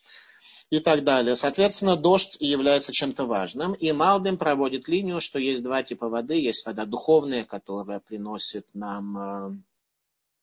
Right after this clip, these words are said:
э, спасение от, э, засухи, и есть вода физическая, которую Всевышний даёт нехотя, как бы бросая, э,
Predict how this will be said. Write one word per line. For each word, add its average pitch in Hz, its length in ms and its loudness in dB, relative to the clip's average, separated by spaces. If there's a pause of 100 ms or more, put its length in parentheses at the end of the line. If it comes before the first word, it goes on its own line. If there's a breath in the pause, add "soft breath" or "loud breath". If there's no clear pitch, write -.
(180)
э, 117 60 -8
спасение 151 880 0
от, 127 400 -2
э, 113 160 -2
засухи, 139 540 -2
и 123 340 -4
есть 175 260 -2
вода 160 220 0
физическая, 151 580 -4
которую 120 440 -4
Всевышний 123 480 -6
даёт 107 340 -4
нехотя, 131 640 -6 (640 loud breath)
как 170 320 4
бы 180 140 4
бросая, 147 1000 4 (440)
э, 127 880 0